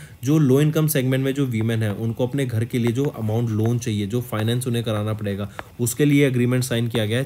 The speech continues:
छह सौ मिलियन डॉलर का नॉन कन्वर्टेबल डिबेंचर्स फाइनेंसिंग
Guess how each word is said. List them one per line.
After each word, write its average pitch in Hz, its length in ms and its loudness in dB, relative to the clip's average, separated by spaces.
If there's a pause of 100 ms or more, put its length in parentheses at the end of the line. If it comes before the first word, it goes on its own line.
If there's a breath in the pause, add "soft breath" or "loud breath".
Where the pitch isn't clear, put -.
छह - 220 -2
सौ 151 200 -2
मिलियन 120 300 0
डॉलर 104 260 -2
का 131 140 -4
नॉन 113 300 -2
कन्वर्टेबल 104 640 -4
डिबेंचर्स 101 580 -6
फाइनेंसिंग 127 600 -4